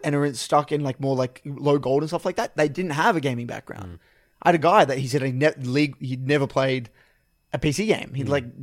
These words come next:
Speaker 1: barely played
Speaker 2: Just console.
Speaker 1: console, not even console. He said he
Speaker 2: Alright.
Speaker 1: played, like, Pac-Man or some shit or, I don't know, <laughs> or something like that.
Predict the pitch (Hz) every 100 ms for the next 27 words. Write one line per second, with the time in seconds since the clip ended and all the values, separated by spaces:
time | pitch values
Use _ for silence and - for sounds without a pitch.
0 | - - 156 147 143 123 113 104 180 285
1 | - 180 180 151 170 - - 117 185 170
2 | 165 147 135 - 247 - 165 160 147 160
3 | 175 160 - - 147 220 170 139 - 220
4 | - - - 226 214 190 185 175 147 123